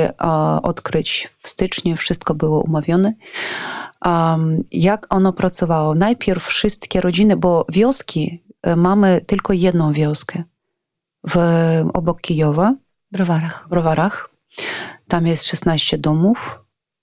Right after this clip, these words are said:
Speaker 1: Am, na wschodzie rodziny, m, byli integrowane w społeczeństwo.
Speaker 2: Czyli mieszkały po prostu w
Speaker 1: Mieszkały
Speaker 2: mieście, w
Speaker 1: po
Speaker 2: miaś-,
Speaker 1: prostu
Speaker 2: mieście, w
Speaker 1: w mieście
Speaker 2: mieszkaniach.
Speaker 1: i przychodzili do S O S-u otrzymywać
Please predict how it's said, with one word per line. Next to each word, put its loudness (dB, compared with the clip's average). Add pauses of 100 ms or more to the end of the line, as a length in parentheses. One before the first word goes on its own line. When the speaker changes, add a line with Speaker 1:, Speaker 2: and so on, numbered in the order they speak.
(100)
Speaker 1:
Am, 0 (2250)
na 0
wschodzie 0 (760)
rodziny, 4 (200)
m, 2
byli 0
integrowane 0
w -10
społeczeństwo. -2 (500)
Speaker 2:
Czyli 2
mieszkały 2
po -6
prostu -4
w 4
Speaker 1:
Mieszkały 4
Speaker 2:
mieście, 2
w 2
Speaker 1:
po 2
Speaker 2:
miaś-, -6
Speaker 1:
prostu 0
Speaker 2:
mieście, 2
w -2
Speaker 1:
w 0
mieście 4
Speaker 2:
mieszkaniach. 2 (100)
Speaker 1:
i 4
przychodzili 0
do 2
S -2
O 2
S-u 0
otrzymywać -2